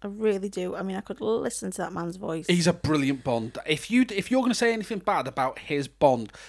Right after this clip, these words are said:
Speaker 2: uh, watch License to Kill with
Speaker 1: I'm
Speaker 2: me
Speaker 1: not
Speaker 2: again.
Speaker 1: gonna say anything bad about his Bond. I'm just gonna say I think Sean and Roger should be higher up.
Speaker 2: Yeah. Well, yeah, they should be. But on the,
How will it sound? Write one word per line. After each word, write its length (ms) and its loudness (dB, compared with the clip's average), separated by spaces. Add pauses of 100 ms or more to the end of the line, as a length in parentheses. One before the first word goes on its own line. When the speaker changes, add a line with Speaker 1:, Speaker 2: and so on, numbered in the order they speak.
(220)
Speaker 2:
uh, 60 -10 (220)
watch 540 -2
License 400 -4
to 120 -18
Kill 260 -2
with 120 0
Speaker 1:
I'm 80 0
Speaker 2:
me 60 2
Speaker 1:
not 120 2
Speaker 2:
again. 100 2
Speaker 1:
gonna 60 0
say 120 -4
anything 220 -4
bad 100 -6
about 160 -4
his 120 -6
Bond. 300 -2
I'm 80 -2
just 160 -6
gonna 160 -4
say 320 -2
I 60 -6
think 480 -8 (880)
Sean 400 -6
and 140 -2
Roger 260 -8
should 220 -10
be 80 -8
higher 300 -6 (140)
up. 240 -14 (1080)
Speaker 2:
Yeah. 360 -6 (500)
Well, 260 8 (340)
yeah, 180 4
they 100 0
should 280 0
be. 160 0 (360)
But 300 10 (1040)
on 120 6
the, 240 0